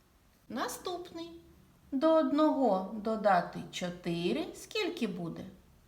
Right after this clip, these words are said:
Вірно, п'ять. До шести додати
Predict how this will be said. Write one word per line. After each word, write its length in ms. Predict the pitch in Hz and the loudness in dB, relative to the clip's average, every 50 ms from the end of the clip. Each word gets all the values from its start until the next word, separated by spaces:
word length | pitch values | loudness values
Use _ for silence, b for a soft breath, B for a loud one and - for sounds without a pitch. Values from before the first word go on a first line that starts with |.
| - - _ _ _ _ _ _ _ _ _ | -20 -20 _ _ _ _ _ _ _ _ _
Вірно, 500 | - 480 403 330 277 220 170 160 151 151 151 - - - - _ | -6 0 2 2 2 2 0 -2 -4 -4 -6 -8 -12 -18 -20 _
п'ять. 480 | - 339 339 349 339 339 339 - - - - - _ _ _ _ _ _ _ _ _ _ _ _ _ - _ _ _ - | -4 2 6 6 6 6 4 -2 -10 -16 -20 -20 _ _ _ _ _ _ _ _ _ _ _ _ _ -20 _ _ _ -16
До 380 | 220 185 175 175 196 202 214 214 | -14 -10 -6 -4 -2 -2 -2 -4
шести 720 | - - 339 415 415 - - - - 339 330 339 349 339 - - - | -6 -6 -6 -6 -8 -8 -10 -6 -6 -6 -4 -6 -8 -12 -16 -12 -10
додати 680 | - 202 214 220 226 214 - 214 196 175 - - - 156 | -6 -2 -2 -2 -2 2 2 2 2 2 0 -4 -8 -12